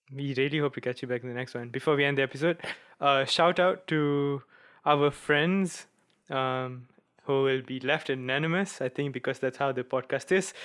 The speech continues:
the Listen to Me La podcast. Um, few friends of us have started an initiative to allow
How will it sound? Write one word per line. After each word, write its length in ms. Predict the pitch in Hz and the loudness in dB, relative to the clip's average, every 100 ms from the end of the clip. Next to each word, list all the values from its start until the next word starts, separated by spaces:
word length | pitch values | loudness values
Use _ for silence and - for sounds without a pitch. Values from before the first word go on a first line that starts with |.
| - - - | -18 -12 0
the 200 | 143 135 | 2 2
Listen 320 | 143 - 165 | 0 0 0
to 100 | 151 | 2
Me 160 | 147 143 | 0 2
La 180 | 139 135 | 2 2
podcast. 640 | - 120 - 123 - - | 0 -4 -4 -8 -10 -8
Um, 420 | 127 123 120 120 - - - _ | -4 -4 -6 -12 -18 -20 -20 _
few 180 | - 151 | -2 -2
friends 260 | - 139 127 | 0 0 0
of 100 | 123 | -2
us 120 | 123 | -4
have 100 | 110 | -4
started 340 | - 120 123 | -4 -2 -2
an 120 | 117 117 | -2 -4
initiative 680 | 123 120 123 120 123 - | -6 -4 -6 -4 -6 -6
to 280 | - 120 120 | -4 -2 -2
allow 540 | 123 127 123 120 120 | -2 0 2 0 -2